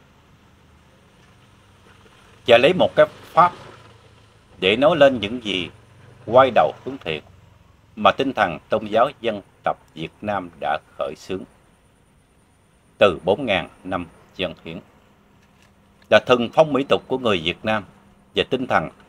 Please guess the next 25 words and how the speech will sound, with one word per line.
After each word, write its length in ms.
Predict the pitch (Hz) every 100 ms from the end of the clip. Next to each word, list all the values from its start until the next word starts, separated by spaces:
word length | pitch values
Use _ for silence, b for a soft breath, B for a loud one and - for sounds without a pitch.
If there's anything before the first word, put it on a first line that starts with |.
| -
tôn 180 | 104 92
giáo 240 | 87 95 120 _
của 100 | 87
Việt 160 | 78 76
Nam 160 | 87 80 _ _ _ _ _ _ _ _ _ _ _ _ _ _ _ _ _ _ _ _ -
mà 180 | 98 92
các 220 | 135 -
anh, 240 | 139 131 113
các 120 | - -
chị, 220 | 80 80 80
các 160 | 110
bác 180 | 120 123 - _
và 200 | 85 80 -
cùng 140 | - 90 -
các 120 | - -
chú 180 | 101 139 _ _ 95
và 140 | 90 98
thế 120 | 135
hệ 180 | 85 85
mai 160 | 92
sau, 280 | - - 95 - _ _ _ _ _ _ _
nếu 180 | 120 190
có 100 | 196
hữu 200 | 107 104
duyên 220 | 143 135